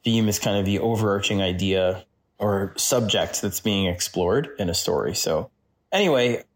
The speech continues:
come join us live on Wednesday night or watch any of the classes archived. There's so many now. You can <laughs> learn whatever you want on all these topics from us for just seven bucks. Also in San Diego, Founders Tier, we're all excited. I'm taking you out to dinner.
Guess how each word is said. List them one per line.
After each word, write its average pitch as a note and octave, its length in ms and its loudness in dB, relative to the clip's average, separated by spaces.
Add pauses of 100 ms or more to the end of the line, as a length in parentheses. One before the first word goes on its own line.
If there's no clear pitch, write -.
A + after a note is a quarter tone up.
(240)
come C#3 200 2
join C3 240 4
us A#2+ 140 0
live G#2 320 2
on G#2 140 2
Wednesday G2+ 340 0
night F#2+ 340 -2 (240)
or A#2 480 2 (320)
watch C3+ 300 2
any E3 200 4
of D#3 80 2
the D3+ 80 2
classes D3+ 400 2
archived. D3+ 640 0
There's C3+ 180 0
so D#3+ 160 4
many D3+ 260 4
now. A#2 440 0
You A#2 120 0
can A#2+ 340 0
<laughs> - 40 -4
learn C#3 320 4
whatever B2+ 260 2
you C3 120 2
want C3 200 2
on F#2+ 140 2
all G#2 140 2
these G#2 180 -2
topics G2 420 0
from F2+ 160 -2
us - 300 -4 (340)
for B2 120 0
just A2 200 2
seven G2 260 2
bucks. - 340 -2 (400)
Also C3+ 360 2
in B2+ 100 4
San C3+ 220 2
Diego, C3 360 4
Founders B2+ 460 2
Tier, C3+ 200 2
we're A#2+ 160 4
all B2 140 4
excited. B2+ 400 2
I'm B2+ 100 2
taking B2+ 300 0
you B2+ 80 4
out B2 120 2
to B2+ 100 0
dinner. B2 440 2